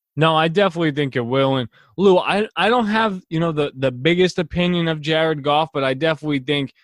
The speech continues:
he's more serviceable than a guy like, uh, Ryan Tannehill, who we were talking about earlier. And, you know, I, I know that, you know, Cooks isn't there and their weapons, uh, might be a little diminished with Gurley not there either. But I still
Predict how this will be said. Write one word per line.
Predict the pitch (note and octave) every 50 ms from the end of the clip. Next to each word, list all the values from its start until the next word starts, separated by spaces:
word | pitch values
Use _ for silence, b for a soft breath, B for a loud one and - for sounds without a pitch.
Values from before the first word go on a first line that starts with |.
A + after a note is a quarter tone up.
| b b b
he's | - C#3+ C#3+ B2+ C3
more | C#3 D3+ D#3+ E3 D#3
serviceable | C#3 - D#3 D3 D3 D3 C3+ C3+ - C#3+ C3 B2+ C3 A#2+
than | A#2 B2+ A#2+
a | A#2+ A#2
guy | G#2+ A2+ B2+ B2+ B2+ B2+
like, | B2 B2 A#2+ A#2+ A2+ A2 _ _ B2
uh, | A#2+ A#2 A2 G#2+
Ryan | A2+ A#2+ B2+ B2 A#2+ A#2+ A2+
Tannehill, | - - C3 C3 B2+ B2 A#2+ C3 B2 A#2 A2+
who | A#2 B2 B2 B2
we | A#2+ A#2
were | A2+ A2
talking | - - B2+ B2 A#2+ A#2 - - A#2+
about | A#2 A2+ A#2 A2+ A2+
earlier. | A#2 A#2+ A#2+ A#2+ A#2+ A#2 A2+ A2+ G#2+ - _ _ _ _ _ _
And, | C#3 C#3 C#3 C#3+ D3
you | D3+
know, | D#3+ D#3+
I, | D#3 D3 C#3+ C#3+ - - _ _ _ _ _ _ _ _ -
I | D3 D3 C#3
know | C#3+ D3 D#3 E3+ F3+ F3+ F3+ E3
that, | E3 D#3+ D3+ D3 - C#3+
you | C#3+
know, | C#3+ C3+ B2+ A2+
Cooks | - - D#3+ D#3+ - - D#3
isn't | D#3 D3+ C#3 D3 C#3+ C3+ -
there | D3 C#3+ D3 D3 D3 D3 D3 -
and | C#3 C#3 C3+ C3+
their | C3 B2+ B2
weapons, | C3 C#3+ D3 C#3+ - - D3+ C#3 C3+ B2+ D3+
uh, | C3+ A#2+ A#2 A2+ - _ _ _ _
might | C#3 C#3 C#3 C#3+ -
be | D3 C#3+
a | C3+ C3
little | C3+ C3+ C3
diminished | B2+ B2+ C3+ B2+ C3 C3+ C3+ C3+ B2+ - -
with | A#2+ A2 G#2+
Gurley | - C3 C3+ C3+ C3+ C3 B2+
not | B2+ C3 C3 B2+ - _
there | C3 A#2+ A2+ A#2
either. | B2+ C3 C3 B2+ C#3 C3 C3 - _ _ _ _ _ _ _
But | C#3 C#3+
I | D3 D3+ D3+
still | - - - E3+ E3+ D#3+